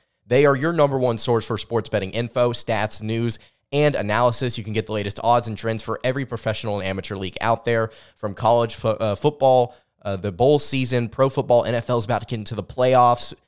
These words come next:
uh, N B A basketball, college basketball, obviously the World Cup just ended.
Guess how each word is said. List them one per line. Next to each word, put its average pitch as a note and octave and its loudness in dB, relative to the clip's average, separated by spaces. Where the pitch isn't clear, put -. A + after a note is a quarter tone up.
uh, F#2 -6
N G#2 -4
B A2 -2
A G2+ 0
basketball, C3+ 4
college A2 2
basketball, G#2 0
obviously G2+ -2
the G2 -8
World G#2+ -4
Cup - 0
just - -6
ended. A#2+ -4